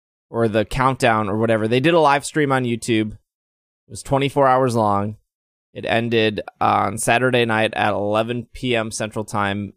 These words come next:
midnight Eastern, and then, like, ten A M Japan time. So ideally, I don't, again, I feel like the marketing for this is always, like, slightly weird, 'cause they, like, do the g-, they do, like, the strong marketing of,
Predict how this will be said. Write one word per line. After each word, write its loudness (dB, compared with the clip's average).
midnight 0
Eastern, -4
and -4
then, -4
like, -6
ten -6
A -2
M -6
Japan -4
time. -8
So 0
ideally, 4
I 4
don't, 2
again, 0
I 2
feel 2
like 2
the 0
marketing 0
for -4
this -2
is -2
always, 2
like, 0
slightly -2
weird, -2
'cause 0
they, 4
like, 0
do 0
the 2
g-, -6
they 4
do, 4
like, 2
the 0
strong 2
marketing 2
of, 2